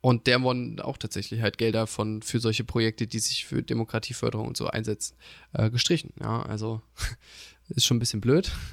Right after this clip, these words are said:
wenn man das dann auch wirklich im Privaten dann noch mitbekommt, dass das tatsächlich dann so ist.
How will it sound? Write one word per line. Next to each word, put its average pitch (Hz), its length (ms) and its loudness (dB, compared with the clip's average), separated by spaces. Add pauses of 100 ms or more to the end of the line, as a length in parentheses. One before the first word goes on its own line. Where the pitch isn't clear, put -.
(340)
wenn 127 100 0
man 127 100 4
das 127 140 2
dann 127 140 2
auch 120 220 -4
wirklich - 200 -6
im 120 60 -8
Privaten 117 460 0
dann 113 140 -2
noch 110 120 0
mitbekommt, 117 420 -4
dass 110 120 0
das - 160 -4
tatsächlich 113 340 -4
dann 110 160 -4
so 113 80 -10
ist. - 260 -4